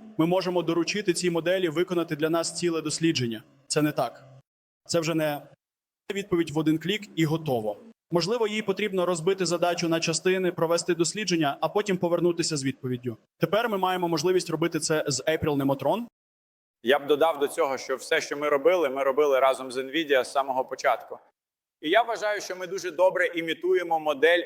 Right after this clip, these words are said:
Speaker 2: однієї компанії. Ми зібрали сотні інженерів пліч-о-пліч,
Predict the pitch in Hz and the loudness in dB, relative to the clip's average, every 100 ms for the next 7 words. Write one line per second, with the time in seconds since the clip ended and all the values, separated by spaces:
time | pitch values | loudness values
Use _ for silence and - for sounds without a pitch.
0 | 156 147 156 147 156 151 151 131 131 98 | 0 -2 -2 0 2 0 -2 2 2 2
1 | 78 78 _ _ _ _ _ - 151 160 | -4 -20 _ _ _ _ _ -10 -4 -4
2 | 170 185 180 165 190 185 180 165 170 175 | 0 0 0 -2 -4 -6 -8 -10 -10 -6
3 | 165 - 170 - 165 185 220 - | -6 -4 -4 -4 -6 -6 -6 -6